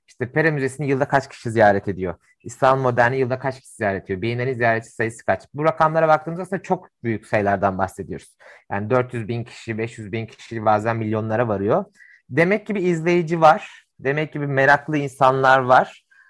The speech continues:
Ee, ve bunların bir kısmı okuyucu da olmak isteyecek. Yani anlamak isteyecek, görmek isteyecek. Nasıl hani bir K yirmi dört edebiyat yayını varsa, Açık Radyo'da, e, edebiyat üzerine yayınlar varsa, sanat kritik yayını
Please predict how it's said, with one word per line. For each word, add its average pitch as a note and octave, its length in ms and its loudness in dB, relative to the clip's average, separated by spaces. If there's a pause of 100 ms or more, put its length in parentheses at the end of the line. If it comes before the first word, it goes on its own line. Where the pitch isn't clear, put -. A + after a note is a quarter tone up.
(220)
Ee, B2+ 420 2
ve D#3 120 -4
bunların F#3 300 -2
bir G#3 80 -8
kısmı G#3 320 -8
okuyucu G#3+ 420 0
da F#3+ 160 8
olmak A#2 200 0
isteyecek. - 420 -6
Yani A2+ 220 4
anlamak C3+ 420 2
isteyecek, A2 680 -6
görmek A#2 460 2
isteyecek. A2+ 580 -4 (300)
Nasıl E3+ 260 0
hani E3+ 200 2
bir D3+ 200 0
K C#3+ 160 4
yirmi C#3 200 0
dört C#3+ 140 -4
edebiyat C3 440 0
yayını B2 220 -4
varsa, B2 500 0 (240)
Açık A#2+ 300 -8
Radyo'da, B2+ 580 0 (460)
e, A#2+ 800 0
edebiyat B2+ 420 -6
üzerine B2+ 320 -2
yayınlar A#2+ 560 -4
varsa, A#2 400 -2
sanat B2 320 -8
kritik B2+ 340 -8
yayını A#2+ 380 -6